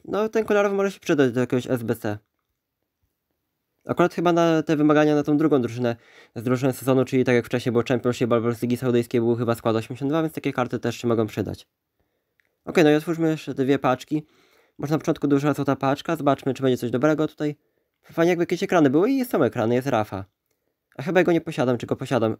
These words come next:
Nie, nie posiadam go, chyba go przepaliłem ostatnio w S B C, więc fajnie karta osiemdziesiąt trzy się przyda, no i akurat fajnie chciałem ekrany, no i mam. Chociaż wolałbym coś lepszego, może teraz jakiś walkout wpadnie w kolejnej paczce. Więc okej, wysyłamy sobie te karty do klubu.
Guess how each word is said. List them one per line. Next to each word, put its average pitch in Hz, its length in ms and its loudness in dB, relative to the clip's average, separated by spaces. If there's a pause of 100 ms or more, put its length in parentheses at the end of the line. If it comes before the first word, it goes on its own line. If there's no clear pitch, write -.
(100)
Nie, 147 100 2
nie 147 100 2
posiadam 139 340 2
go, 123 80 0
chyba 123 200 2
go 120 100 2
przepaliłem 120 440 0
ostatnio 107 320 -6
w 104 40 -2
S 117 120 -4
B 110 120 -2
C, 160 160 -2
więc 147 220 -2 (500)
fajnie 139 260 2
karta 131 240 0
osiemdziesiąt 127 360 -4
trzy 127 120 -8
się 127 120 -6
przyda, 180 240 -4
no 180 160 -4
i 165 80 -2
akurat 151 260 -4
fajnie 135 240 2
chciałem 127 200 -2
ekrany, 123 360 2
no 117 60 0
i 117 80 2
mam. 95 280 -4 (600)
Chociaż 190 240 0
wolałbym 160 340 2
coś 165 160 -4
lepszego, 165 320 -2
może 120 180 -2
teraz 127 180 -2
jakiś - 220 -6
walkout 123 340 0
wpadnie 110 320 -4
w - 60 -18
kolejnej 110 280 0
paczce. 110 380 -8 (800)
Więc 170 140 -2
okej, 151 200 4
wysyłamy 135 460 0
sobie 123 180 0
te 127 100 -4
karty 117 280 -2
do 117 100 -4
klubu. 160 360 0